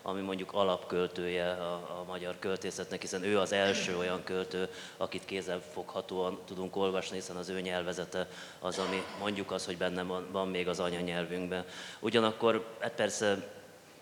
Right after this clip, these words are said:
azért beszélünk róla, mert kétszázadik évforduló van, és itt a nagy kérdés az, hogy a kétszázadik évforduló az az még több, ö, szobrot állít Petőfinek,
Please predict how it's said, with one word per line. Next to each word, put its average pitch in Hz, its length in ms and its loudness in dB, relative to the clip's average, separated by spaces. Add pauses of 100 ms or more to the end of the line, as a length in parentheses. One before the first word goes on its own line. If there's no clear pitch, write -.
(220)
azért 101 320 2
beszélünk 98 460 2
róla, 95 220 2
mert 92 160 0
kétszázadik 87 640 -2
évforduló 92 640 -2
van, 110 260 4 (240)
és - 160 -2
itt 117 160 -4
a 110 40 4
nagy 107 360 4
kérdés 98 480 4
az, 95 180 2
hogy 95 140 2
a 95 80 4
kétszázadik 95 640 0
évforduló 101 560 0
az 95 200 4 (320)
az 98 200 2
még 110 280 2
több, 95 280 2
ö, 95 160 4
szobrot 110 520 2
állít 110 340 6 (100)
Petőfinek, 107 720 0